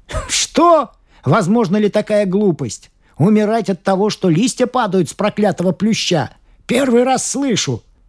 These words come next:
Нет, не желаю позировать для вашего идиота-отшельника. Как вы позволяете ей забивать голову такой чепухой? Ах, бедная, маленькая мисс Джонси!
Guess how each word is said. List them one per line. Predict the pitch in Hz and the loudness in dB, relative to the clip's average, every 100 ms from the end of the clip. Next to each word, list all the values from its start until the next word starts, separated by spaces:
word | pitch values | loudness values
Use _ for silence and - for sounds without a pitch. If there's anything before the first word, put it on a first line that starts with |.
| _ | _
Нет, | 107 151 185 - | 0 2 2 2
не | 190 | 0
желаю | 175 175 170 180 | 2 2 0 0
позировать | 214 160 190 175 160 | -2 0 2 2 0
для | 156 175 | 0 0
вашего | 160 - 170 | 0 0 0
идиота-отшельника. | 147 180 143 156 170 - 151 113 - 87 _ _ _ _ - | 2 2 0 -2 -2 -2 -2 -4 -10 -14 _ _ _ _ -2
Как | 180 190 | 0 0
вы | 214 | 0
позволяете | 214 185 220 214 190 208 | 0 0 2 2 0 0
ей | 190 | -2
забивать | 147 196 214 214 175 | 0 2 2 2 0
голову | 143 226 202 190 | 0 0 0 -2
такой | 196 220 196 | -4 -2 -4
чепухой? | - 240 - 254 - 98 117 - _ _ _ _ _ | -4 -6 -4 -6 -4 -6 -6 -10 _ _ _ _ _
Ах, | 120 120 | -4 -2
бедная, | 110 143 156 143 135 143 | 0 -2 -2 -2 -2 0
маленькая | 147 170 269 233 208 214 226 | 0 2 2 0 0 0 2
мисс | 202 202 | 2 0
Джонси! | 156 139 233 185 143 160 165 | -2 0 0 0 -4 -8 -10